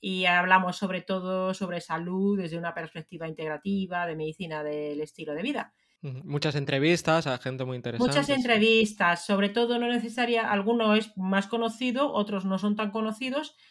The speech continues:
Speaker 1: entrevistas también incluso a pacientes, entrevistas a
Speaker 2: Ujú.
Speaker 1: profesionales, y la verdad es que una forma muy satisfactoria de llegar a la gente, porque a algunas personas les gusta leer, a otros les gusta escuchar, y los podcasts a mí me, a mí me encanta, por eso también me
Speaker 2: Ujú.
Speaker 1: gustan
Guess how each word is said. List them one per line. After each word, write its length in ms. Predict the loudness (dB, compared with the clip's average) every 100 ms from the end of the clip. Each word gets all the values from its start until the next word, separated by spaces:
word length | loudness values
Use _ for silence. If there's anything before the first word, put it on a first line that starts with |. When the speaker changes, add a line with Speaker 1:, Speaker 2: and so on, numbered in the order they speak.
| _ _
Speaker 1:
entrevistas 580 | 0 2 0 0 0 2
también 240 | 2 2
incluso 300 | 0 -2 -2
a 80 | 0
pacientes, 640 | -2 0 0 0 -2 -4 -6
entrevistas 460 | -6 -8 -8 -8
a 20 |
Speaker 2:
Ujú. 60 | -6
Speaker 1:
profesionales, 800 | -4 -4 -2 0 0 0 -4 -10 _ -20 -20 _ _
y 540 | 6 8 8 4 0 2
la 140 | 4 6
verdad 340 | 6 4 4
es 100 | 2
que 240 | 2 4
una 220 | 4 4 2
forma 280 | 0 2
muy 140 | 2 0
satisfactoria 760 | -4 -8 -8 -6 -2 0 0
de 140 | -2 -4
llegar 320 | -4 -4 -4
a 60 | -2
la 120 | -2
gente, 400 | 2 0 0 -2
porque 760 | -4 -6 -6 -6 -4 -4 -4 -2
a 120 | 0
algunas 320 | 0 -2 -4
personas 300 | -6 -4 -4
les 120 | -4
gusta 240 | -6 -8 -4
leer, 300 | 0 0 -2
a 80 | -4
otros 240 | -8 -10
les 100 | -10
gusta 260 | -12 -10 -10
escuchar, 680 | -10 -16 -4 0 0 -2 -4
y 200 | -6 -6
los 160 | -8
podcasts 460 | -12 -12 -8 -8 -8
a 80 | -10
mí 100 | -8
me, 220 | -6 -6
a 100 | -4
mí 100 | 0
me 60 | 0
encanta, 380 | 0 -4 -4 -8
por 160 | -8
eso 180 | -10 -12
también 260 | -12 -8 -6
me 80 | -4
Speaker 2:
Ujú. 80 | -6
Speaker 1:
gustan 440 | -4 -4 -4